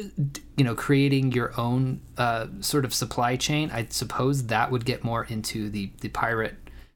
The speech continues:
uh, radio section, but I think that that kind of, um, ability to entertain <laughs> yourself as well will be very important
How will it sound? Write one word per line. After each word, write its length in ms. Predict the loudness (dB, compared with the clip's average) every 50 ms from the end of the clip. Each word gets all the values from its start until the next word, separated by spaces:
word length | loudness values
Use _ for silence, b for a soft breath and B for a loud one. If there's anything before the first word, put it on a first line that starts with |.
| B _
uh, 220 | 0 0 0 2 0 0
radio 260 | -2 0 0 -2 -2
section, 560 | -2 -2 -4 -4 -4 -4 -4 -4 -4 -6 -6 -2 0
but 240 | 0 0 0 -2 B B B B B B B B
I 60 | 0 2
think 280 | 4 4 4 4 4
that 180 | 2 2 2 2
that 240 | 2 2 0 -2 -4
kind 240 | -2 0 0 2
of, 200 | 0 0 -2 -2
um, 400 | -4 -2 -2 -2 -2 -4 -6 -8 -10 -14 -20 -20 -20 _ _ _ _ -20 -8 -4
ability 440 | 0 2 4 6 6 6 6 4 4
to 180 | 2 0 -2 -2
entertain 500 | -2 -2 -2 -2 -4 -4 -2 2 2 4
<laughs> 80 | 4 4
yourself 520 | 4 4 4 4 4 2 2 0 -2 -2 0
as 160 | 0 0 0
well 380 | 0 0 0 2 0 0 0 0
will 100 | 0 2
be 140 | 4 4 4
very 220 | 4 4 2 2
important 500 | 2 0 0 0 2 2 2 0 0 -2